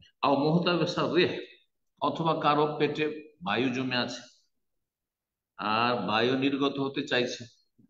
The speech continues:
কিন্তু সে বের হতে দেয় না, যে বায়ু নির্গত হইলেই তো, আহ,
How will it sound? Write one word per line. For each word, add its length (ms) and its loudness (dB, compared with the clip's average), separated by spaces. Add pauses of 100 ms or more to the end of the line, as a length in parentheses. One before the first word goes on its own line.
কিন্তু 460 0
সে 180 -2
বের 260 2
হতে 220 0
দেয় 180 -4
না, 240 -8
যে 120 -6
বায়ু 280 0
নির্গত 420 -2
হইলেই 800 0
তো, 240 -4 (180)
আহ, 320 -2